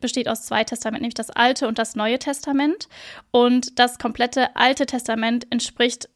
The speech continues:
eigentlich dem, woran auch die Juden glauben. Also das ist halt, ähm, der Glaube, den Jesus quasi selbst dann auch gelebt hat. Also Jesus war Jude. Und das Neue Testament, das geht halt quasi los ab Jesus Geburt. Und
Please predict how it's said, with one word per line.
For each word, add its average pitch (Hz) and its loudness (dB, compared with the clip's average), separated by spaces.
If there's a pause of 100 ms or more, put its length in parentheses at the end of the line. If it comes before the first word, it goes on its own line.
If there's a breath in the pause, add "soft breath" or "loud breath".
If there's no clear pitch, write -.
(120)
eigentlich 240 0
dem, 233 0
woran 220 0
auch 220 -2
die 233 -8
Juden 254 2
glauben. 285 4
Also 208 -2
das - -10
ist - -10
halt, 208 0 (400 loud breath)
ähm, 202 -2 (420 soft breath)
der 226 4
Glaube, 220 2
den 208 -4
Jesus 247 0
quasi 214 -2
selbst 220 0
dann 302 -2
auch 277 -2
gelebt 277 -2
hat. 285 -4
Also 214 -2
Jesus 220 -4
war 202 -2
Jude. 262 0 (400 loud breath)
Und 247 6 (320)
das 233 0
Neue 262 6
Testament, 277 2 (140)
das 254 2
geht 247 -2
halt 233 0
quasi 226 2
los 226 0 (100)
ab 233 2
Jesus 220 -2
Geburt. 185 -8 (800 soft breath)
Und 233 2